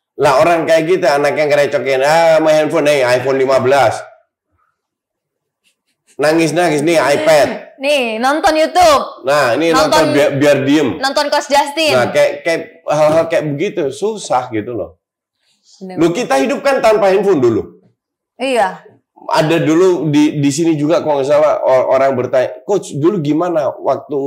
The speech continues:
Speaker 1: ketemu teman-teman bersosialisasi tanpa handphone?"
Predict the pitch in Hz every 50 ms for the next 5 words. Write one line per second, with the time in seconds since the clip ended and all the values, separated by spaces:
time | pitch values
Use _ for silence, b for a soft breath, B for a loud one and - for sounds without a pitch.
0 | 139 127 123 - _ - 131 123 - 127 131 131 - - 131 123 123 113 - 139
1 | 135 131 120 117 113 117 135 127 117 131 123 117 117 117 123 123 117 117 - 117
2 | 113 107 - 110 98 98 98 95 98 82 78 -